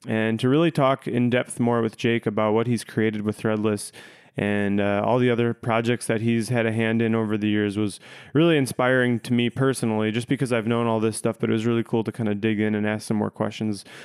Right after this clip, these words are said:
about things that I was interested in and hear about the success stories, hear about the failures, hear about what they learned from both of those types of things. And,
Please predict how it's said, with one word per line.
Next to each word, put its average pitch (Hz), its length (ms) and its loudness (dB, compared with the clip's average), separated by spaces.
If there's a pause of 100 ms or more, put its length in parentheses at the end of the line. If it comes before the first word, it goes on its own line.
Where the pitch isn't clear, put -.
(140)
about 120 240 0
things 117 240 0
that 113 80 2
I 107 100 2
was 107 140 0
interested 107 420 -2
in 110 180 0
and 104 140 0
hear 117 180 0
about 120 240 -2
the 110 80 -4
success 110 460 -6
stories, 107 420 -2
hear 120 120 0
about 113 220 0
the 117 60 -4
failures, 107 580 -2
hear 117 120 -2
about 113 200 0
what 113 120 0
they 110 100 0
learned 107 440 0
from 107 160 0
both 107 200 0
of 104 120 -4
those 107 240 -2
types 107 260 -4
of 110 80 -16
things. 107 400 -2
And, 98 180 -2